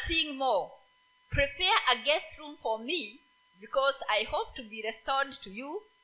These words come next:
in answer to your prayers." Na hata ukifanya hivyo kwa ajili ya kumkubali Onesimus, pia unitayarishie karumu, sababu hivi karibuni ninakuja.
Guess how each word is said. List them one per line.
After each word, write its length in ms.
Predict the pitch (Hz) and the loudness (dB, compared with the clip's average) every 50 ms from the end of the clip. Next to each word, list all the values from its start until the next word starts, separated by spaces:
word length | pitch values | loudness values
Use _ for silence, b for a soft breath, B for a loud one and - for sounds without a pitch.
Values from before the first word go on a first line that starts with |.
| _ _ _ | _ _ _
in 180 | 202 202 202 - | -14 -14 -8 2
answer 500 | - 254 277 285 370 359 - 320 285 294 - - - - - - | 6 6 6 6 4 0 0 0 0 0 0 -4 -10 -20 -20 -16
to 60 | 196 | -6
your 240 | 185 185 190 - - | -2 -2 -2 -2 2
prayers." 380 | - 294 427 440 190 123 - - - _ _ _ _ _ _ _ _ _ _ _ _ _ | 2 4 4 4 2 0 -2 -6 -14 _ _ _ _ _ _ _ _ _ _ _ _ _
Na 320 | - 208 208 202 202 196 - - - - | 2 6 6 8 8 6 4 -2 8 12
hata 400 | 233 311 415 - - 294 - 285 | 12 12 12 12 12 12 12 12
ukifanya 540 | 269 - 285 - - 320 330 320 302 254 | 6 0 -2 2 6 8 8 8 8 6
hivyo 280 | 294 339 330 330 269 254 | 6 6 6 6 4 6
kwa 140 | 254 262 240 | 8 8 8
ajili 240 | 240 233 285 294 262 | 8 8 4 6 6
ya 100 | 247 247 | 6 6
kumkubali 600 | - 240 240 233 - 240 220 285 262 269 240 226 | 6 0 -4 -6 -8 0 4 6 6 6 6 2
Onesimus, 540 | 220 220 254 302 - - 240 196 185 220 - - - - - - - _ _ _ _ _ _ - | 0 2 2 2 2 0 0 2 2 2 2 0 -4 -6 -10 -16 -20 _ _ _ _ _ _ -6
pia 220 | - 277 302 302 | 6 8 8 8
unitayarishie 840 | 269 240 240 247 - 247 233 233 226 226 240 - - 285 285 254 | 8 6 2 2 4 6 6 6 6 4 2 0 2 2 4 4
karumu, 420 | 240 - 294 208 247 269 233 240 226 | 6 6 6 6 6 2 -6 -8 -4
sababu 380 | - 196 190 - 226 254 262 | -4 -2 2 2 2 2 2
hivi 220 | 196 226 233 240 208 | -2 -6 -6 -6 0
karibuni 480 | - 208 185 185 202 208 226 220 208 | 2 2 2 2 -2 -6 -8 -8 -8
ninakuja. 680 | 202 196 190 185 175 - - 220 214 208 175 156 131 | -10 -8 -4 -4 -4 -4 -6 -8 -12 -10 -8 -8 -8